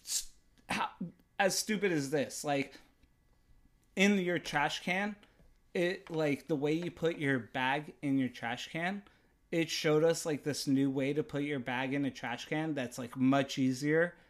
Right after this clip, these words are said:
and works perfect. Like, technically, you should, like,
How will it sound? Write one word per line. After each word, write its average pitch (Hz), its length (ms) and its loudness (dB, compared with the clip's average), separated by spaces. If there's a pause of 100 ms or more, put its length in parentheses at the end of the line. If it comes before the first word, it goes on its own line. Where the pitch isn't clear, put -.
(300)
and 147 240 6
works 143 400 2 (340)
perfect. 160 600 0 (260)
Like, 147 220 2
technically, 165 460 0
you 160 120 2
should, 139 280 -2
like, 123 240 -2